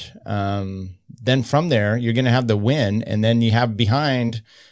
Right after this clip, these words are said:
action taking place. So we'll talk about it. Let's, uh, I guess, just go straight to, here it is. So we're just getting and touching into the Pyrenees, Carcassonne.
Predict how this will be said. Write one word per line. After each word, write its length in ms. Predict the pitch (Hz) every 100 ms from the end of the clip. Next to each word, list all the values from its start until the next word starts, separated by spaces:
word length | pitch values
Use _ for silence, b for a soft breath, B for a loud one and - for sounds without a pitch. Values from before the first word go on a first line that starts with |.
| B
action 480 | - 123 - - 123
taking 300 | 113 107 107
place. 300 | - - 104
So 380 | - - 104 107
we'll 200 | 117 139
talk 240 | 131 135
about 200 | 123 120
it. 160 | 117 117
Let's, 240 | 117 -
uh, 340 | 127 110 113 -
I 100 | 113
guess, 460 | 117 131 - - -
just 220 | 127 -
go 140 | 156
straight 380 | 127 - 151 151
to, 340 | - 156 151 127 B B B -
here 140 | 180
it 60 | 135
is. 180 | 101 90
So 440 | - - 127 120
we're 120 | 110
just 340 | 110 156 - -
getting 200 | 160 143
and 160 | 120
touching 300 | 160 143 143
into 240 | 135 123 123
the 80 |
Pyrenees, 640 | 113 135 123 123 120 117 - B B B
Carcassonne. 800 | - 135 123 - 117 117 113 117